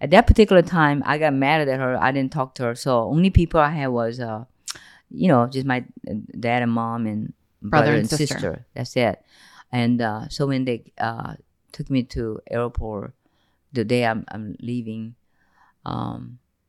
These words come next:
Speaker 1: it was, uh, like, uh, you know, kinda like a sweet and bitter.
Speaker 2: Mm-hmm.
Speaker 1: Uh, "Wow, I'm leaving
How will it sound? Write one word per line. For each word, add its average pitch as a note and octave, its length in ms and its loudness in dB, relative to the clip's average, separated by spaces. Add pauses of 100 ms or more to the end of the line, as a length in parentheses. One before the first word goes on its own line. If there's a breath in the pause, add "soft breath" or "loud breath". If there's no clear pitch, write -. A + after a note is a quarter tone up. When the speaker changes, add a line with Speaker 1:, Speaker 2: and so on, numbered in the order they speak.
(600)
Speaker 1:
it D3+ 120 -2
was, C#3+ 360 4
uh, B2+ 320 -8 (1600)
like, B2 340 -2
uh, - 140 -8 (280 soft breath)
you G3 160 6
know, A3 120 8
kinda A3+ 180 -2
like F3+ 140 0
a D3 60 -2
sweet - 380 -2
and A#2+ 220 0
bitter. B2 380 -2
Speaker 2:
Mm-hmm. D#3 600 -8
Speaker 1:
Uh, B2+ 220 -4
"Wow, C3+ 220 -4
I'm C3+ 160 -2
leaving C3+ 460 -4